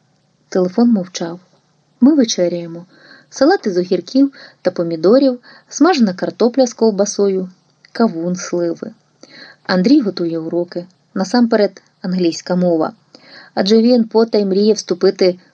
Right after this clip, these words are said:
в університет на факультет міжнародних відносин. На цьому факультеті вчився його кумир і кумир усіх його ровесників Олег Блохін.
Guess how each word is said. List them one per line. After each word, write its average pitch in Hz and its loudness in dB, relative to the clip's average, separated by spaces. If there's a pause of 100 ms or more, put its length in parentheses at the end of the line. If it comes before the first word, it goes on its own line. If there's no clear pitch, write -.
(120)
в 185 -4
університет 185 -2
на 170 -6
факультет 175 -4
міжнародних 175 -2
відносин. 175 -6 (680)
На 185 0
цьому 370 2
факультеті 233 0
вчився 214 0
його 185 2
кумир 185 0
і 160 -6
кумир 185 -2
усіх 208 -4
його 175 2
ровесників 160 -2 (400)
Олег 170 0
Блохін. 170 -4